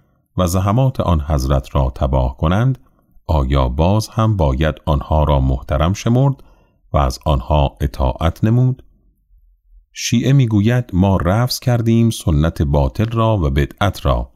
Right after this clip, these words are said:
ما از گروه باطل و دار و دستهٔ تباه دوری جستیم و به جمعیت حق پیوستیم. پس این رفض شرف ماست و عنوان رافضی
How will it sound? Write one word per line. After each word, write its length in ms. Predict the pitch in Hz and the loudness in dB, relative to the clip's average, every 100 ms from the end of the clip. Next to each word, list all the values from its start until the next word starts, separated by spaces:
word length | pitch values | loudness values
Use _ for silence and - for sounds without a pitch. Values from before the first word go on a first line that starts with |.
| _ _ _ _ - | _ _ _ _ -2
ما 200 | 101 135 | 0 2
از 260 | - 98 - | 0 -2 0
گروه 380 | 101 117 110 | 2 2 2
باطل 560 | 101 92 87 - 117 104 | 2 2 2 0 0 2
و 100 | 92 | 0
دار 320 | 73 82 78 71 | 2 2 2 2
و 60 | |
دستهٔ 480 | 69 69 - 69 64 | 0 0 0 -2 -2
تباه 640 | - 80 71 90 104 101 - | -4 -2 0 2 0 -2 -2
دوری 360 | 80 69 113 98 | 0 2 2 2
جستیم 560 | 73 - 78 65 60 - _ _ _ _ | 0 0 0 0 -2 -10 _ _ _ _
و 60 | 71 | -2
به 140 | 69 | 0
جمعیت 760 | 64 69 64 - 73 67 65 76 | -2 0 -2 -2 -4 -2 -2 -4
حق 360 | 67 127 123 - | -2 -2 -4 -4
پیوستیم. 680 | - 62 60 - 64 58 - _ _ _ _ _ - | -2 -2 -4 -4 -4 -4 -8 _ _ _ _ _ -6
پس 240 | - - - | -4 -4 -2
این 280 | 80 65 62 | 0 0 0
رفض 440 | 82 113 123 - - _ _ _ | 0 0 -4 -10 -18 _ _ _
شرف 480 | - - 95 127 - | -10 -4 -2 -2 0
ماست 500 | 71 62 60 - - _ _ _ _ - | -2 -2 -4 -8 -12 _ _ _ _ -8
و 40 | - - | -6 -2
عنوان 560 | 76 64 85 120 120 | -2 0 0 2 0
رافضی 640 | 110 104 - 101 95 98 | 0 -2 0 -2 2 0